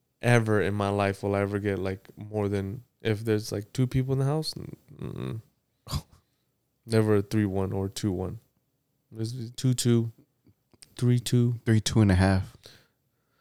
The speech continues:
Speaker 2: Ideal.
Speaker 1: Three, two and a half. You ever peed in your backyard?
Speaker 2: I mean,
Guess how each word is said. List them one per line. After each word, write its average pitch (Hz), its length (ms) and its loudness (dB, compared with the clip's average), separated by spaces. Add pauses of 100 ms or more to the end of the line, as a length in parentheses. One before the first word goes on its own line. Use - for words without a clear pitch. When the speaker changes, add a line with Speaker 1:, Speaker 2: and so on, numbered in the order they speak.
(680)
Speaker 2:
Ideal. 98 520 4 (400)
Speaker 1:
Three, 120 200 6
two 117 220 2
and 107 100 2
a 101 40 2
half. 101 500 -4 (1300)
You 120 100 0
ever 135 120 4
peed 143 240 4
in 135 80 4
your 120 120 4
backyard? 127 580 0 (1300)
Speaker 2:
I 98 80 -2
mean, 85 540 2